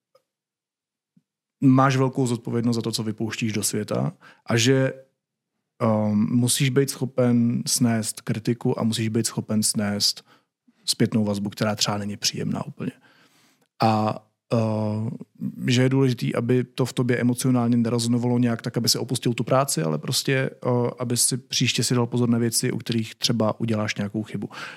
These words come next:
A děje se to. Novináři dělají chyby. Další věc. Novináři dělají chyby, jo? Jakože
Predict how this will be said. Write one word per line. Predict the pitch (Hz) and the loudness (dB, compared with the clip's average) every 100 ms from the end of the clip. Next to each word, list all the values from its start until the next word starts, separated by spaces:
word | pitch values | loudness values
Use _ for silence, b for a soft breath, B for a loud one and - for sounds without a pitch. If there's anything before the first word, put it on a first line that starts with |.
| B | B
A | - | 0
děje | 127 127 | 2 2
se | 113 | 0
to. | - - - | -6 -8 0
Novináři | 117 117 120 | 2 2 2
dělají | 120 117 | 0 -2
chyby. | - 104 - B B - | -2 -4 -6 B B -2
Další | 120 - | 2 2
věc. | 104 98 123 | 0 -2 0
Novináři | 131 139 139 139 | 2 4 2 0
dělají | 131 127 | 0 0
chyby, | 120 104 | -4 -4
jo? | 104 127 | -4 -4
Jakože | 123 - 123 123 | -4 -2 0 0